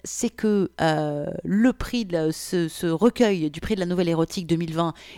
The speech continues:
est disponible, comme je vous disais en tout début de podcast, en version numérique et totalement gratuit. Pour la version papier, il faudra attendre un petit peu qu'on sorte de tout le bordel du confinement, je pense. De toute manière, vous aurez des nouvelles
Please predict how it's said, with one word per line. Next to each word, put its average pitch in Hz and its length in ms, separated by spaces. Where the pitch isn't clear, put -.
est 269 140
disponible, 196 640
comme 180 180
je 170 60
vous 170 80
disais 170 260
en 160 100
tout - 200
début 165 200
de - 60
podcast, - 600
en 208 160
version 170 400
numérique 151 540
et 151 40
totalement 156 540
gratuit. 151 680
Pour 220 160
la 175 100
version 151 320
papier, 151 320
il - 20
faudra 151 260
attendre 175 260
un 151 80
petit - 180
peu - 160
qu'on 175 160
sorte - 480
de 147 100
tout - 140
le 180 80
bordel 156 320
du 151 100
confinement, 151 460
je 131 100
pense. - 540
De 170 80
toute 190 160
manière, 190 240
vous 180 180
aurez 185 160
des 185 120
nouvelles 175 360